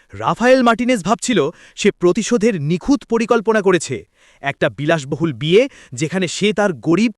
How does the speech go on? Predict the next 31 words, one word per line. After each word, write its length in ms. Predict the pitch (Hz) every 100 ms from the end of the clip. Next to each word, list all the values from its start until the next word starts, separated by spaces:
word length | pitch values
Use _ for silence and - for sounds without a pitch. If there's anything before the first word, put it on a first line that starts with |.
| -
প্রাক্তন 420 | 165 - 233 220
স্ত্রী 400 | - 170 165 156 - -
ইয়াসমিন 540 | 113 170 - 202 233
সান্তোসকে 680 | 202 180 180 240 - 196 160 - _
অপমান 400 | 131 190 185 156
করবে। 380 | 135 131 113 82 _ _ -
সে 280 | - - 180
চেয়েছিল 460 | 175 190 196 196 202
দেখাতে 540 | 160 156 214 190 117 - - -
রাফায়েল 480 | 110 135 180 196
তাকে 300 | 185 180 175 190
ফেলে 260 | - 214 220
দিয়ে 300 | 233 165 196 _ _
কি 180 | 190 190
হারিয়েছে। 600 | - 131 151 135 - 110 - _ _ _ _ _ _
সেই 400 | - 175 247 247
বৃষ্টিভেজা 640 | 165 220 - 180 196 202
রাতে 340 | 190 - 147 90 - _
রাফায়েল 420 | 131 156 185 185
বলেছিল, 480 | 170 180 180 175 139 87 - _ -
"তুমি 240 | 185 202
আমার 280 | 175 190 185
জগতের 400 | 160 185 185 175
যোগ্য 360 | 139 190 139 180
নও," 300 | 160 120 85 _ _
আর 140 | 120 123
হাতে 380 | - 139 - 180
গোনা 240 | 170 170
দুশো 280 | 139 160 180
ডলার 340 | 151 160 165
দিয়ে 260 | 139 185